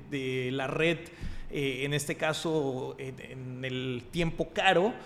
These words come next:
estás ahí descargando toda la energía que almacenaste en la noche y ese diferencial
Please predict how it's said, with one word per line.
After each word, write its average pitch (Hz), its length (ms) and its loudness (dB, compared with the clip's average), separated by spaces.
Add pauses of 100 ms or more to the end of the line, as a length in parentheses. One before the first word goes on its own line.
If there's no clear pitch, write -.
(400)
estás 156 340 0
ahí 170 120 6
descargando 160 520 2
toda 160 120 2
la 165 80 6
energía 156 320 0
que - 80 -4
almacenaste 151 480 0
en 165 60 2
la 170 40 4
noche 170 340 4
y 156 240 2
ese 151 180 0
diferencial 147 520 0